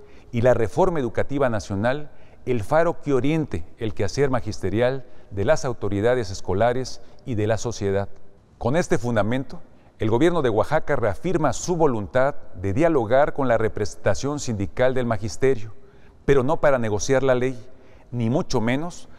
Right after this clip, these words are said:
para transgredir el derecho de las niñas y los niños a la educación, sino para abordar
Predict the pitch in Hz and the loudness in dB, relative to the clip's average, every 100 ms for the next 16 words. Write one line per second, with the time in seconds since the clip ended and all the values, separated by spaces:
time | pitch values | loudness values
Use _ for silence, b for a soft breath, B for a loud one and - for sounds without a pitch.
0 | b - 107 104 - 139 175 127 104 95 | b -2 2 2 0 0 0 0 0 0
1 | 120 151 B B B - 87 120 160 147 | 0 -2 B B B -4 0 2 0 0
2 | 127 110 98 135 156 139 - 107 104 98 | 2 2 0 -2 -2 -2 -2 -2 0 2
3 | 139 147 135 - - - 147 131 123 110 | 0 0 -2 -4 -4 -2 0 0 0 0
4 | - 127 120 104 b b b - - 117 | 0 -2 -2 -8 b b b -8 -2 0
5 | 117 123 110 104 98 135 139 | 2 2 2 0 2 2 2